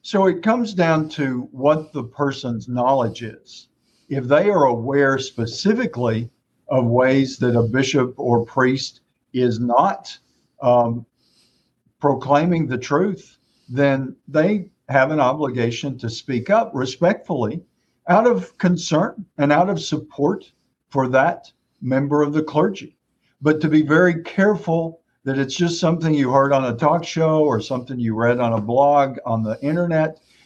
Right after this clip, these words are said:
We need to be very cautious of pa-, about judging that something is going on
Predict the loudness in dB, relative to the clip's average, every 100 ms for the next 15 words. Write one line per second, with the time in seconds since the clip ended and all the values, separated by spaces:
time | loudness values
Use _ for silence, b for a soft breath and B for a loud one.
0 | b b -2 0 -2 -2 -4 0 2 2
1 | 0 2 2 2 -4 -10 -8 -10 -4 -2
2 | -2 -4 _ _ _ -6 -4 2 2 2
3 | -2 _ _ _ -8 0 2 2 -2 -4
4 | -4 -4 -6 -2 0 0 0 -2 -2 -2
5 | 2 2 2 0 2 0 0 -2 -2 -6